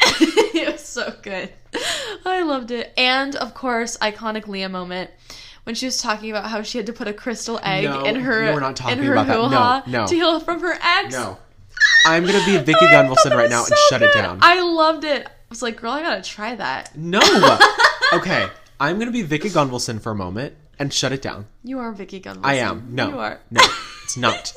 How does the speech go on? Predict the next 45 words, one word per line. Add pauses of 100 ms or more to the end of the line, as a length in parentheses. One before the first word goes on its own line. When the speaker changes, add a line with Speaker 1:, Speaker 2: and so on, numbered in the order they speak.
(140)
Speaker 1:
<laughs>
Speaker 2:
funny. (480)
No.
Speaker 1:
It
is
Speaker 2:
No,
Speaker 1:
funny.
I
Speaker 2:
it's,
Speaker 1:
loved
Speaker 2:
no,
Speaker 1:
it.
Speaker 2:
it's
inappropriate.
Speaker 1:
I
love
it.
It's
not
inappropriate. (460)
Speaker 2:
See,
that
I'm
just
being,
I'm
playing.
I'm
being
silly. (1000)
Kind
of. (240)
<laughs> (160)
Speaker 1:
Yeah,
I
know.
It's
'cause
I
know
how
you
are. (320)
Well,
we,